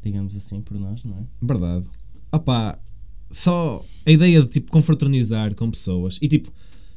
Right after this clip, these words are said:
Speaker 2: e o lado bom disto foi, um dos lados bons disto, foi, tipo, conhecemos gente nova.
Speaker 1: Verdade.
Speaker 2: Fomos, tipo, tivemos com amigos, rimos-nos, bebemos, comemos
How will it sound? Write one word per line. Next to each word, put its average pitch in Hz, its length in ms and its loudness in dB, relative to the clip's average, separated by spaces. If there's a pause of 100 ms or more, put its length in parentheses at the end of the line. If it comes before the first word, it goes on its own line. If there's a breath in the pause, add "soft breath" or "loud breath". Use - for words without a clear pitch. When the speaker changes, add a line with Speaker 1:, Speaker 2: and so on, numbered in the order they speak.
(140 soft breath)
Speaker 2:
e 175 120 6
o 190 40 6
lado 185 300 8
bom 127 220 4
disto 113 320 0
foi, 98 480 -4 (840)
um 151 140 10
dos 117 120 6
lados 101 220 -2
bons 95 200 -4
disto, - 360 -8 (200)
foi, 120 200 -4
tipo, 120 260 -6
conhecemos 214 460 6
gente 175 280 4
nova. 107 500 0
Speaker 1:
Verdade. 104 420 -4 (260)
Speaker 2:
Fomos, 220 380 4
tipo, 185 220 4
tivemos 180 340 8
com 175 80 6 (100)
amigos, 127 640 2
rimos-nos, 147 760 4 (140)
bebemos, 143 840 2 (760)
comemos 147 280 6